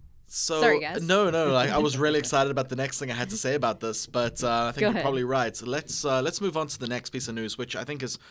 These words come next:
Speaker 1: even more exciting than what's going on at BitConnect. I mean, the S E C has decided that they can't beat us, so they're gonna join us.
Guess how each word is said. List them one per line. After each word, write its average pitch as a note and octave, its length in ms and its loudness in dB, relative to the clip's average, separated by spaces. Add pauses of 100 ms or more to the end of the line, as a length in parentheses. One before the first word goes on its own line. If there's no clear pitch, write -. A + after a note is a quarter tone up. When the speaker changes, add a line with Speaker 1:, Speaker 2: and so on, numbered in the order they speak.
(280)
Speaker 1:
even C#3 300 -4
more B2+ 320 -2
exciting G2+ 720 -8
than A2 120 -10
what's G#2 220 -8
going G#2+ 220 -6
on G#2 120 -8
at G2 100 -16
BitConnect. G2+ 600 -12
I A#2 40 -8
mean, A2+ 220 -8 (400)
the C#3 120 -2
S E3+ 160 0
E B2 60 -4
C B2+ 640 -4
has A2+ 200 -6
decided B2 640 -2
that A#2 440 -4
they A#2+ 200 -6
can't C#3+ 440 -8
beat A#2+ 200 -4
us, G2+ 200 -6
so - 300 -4
they're A#2+ 100 -6
gonna C#3+ 200 -6
join C#3+ 300 -4
us. - 340 -6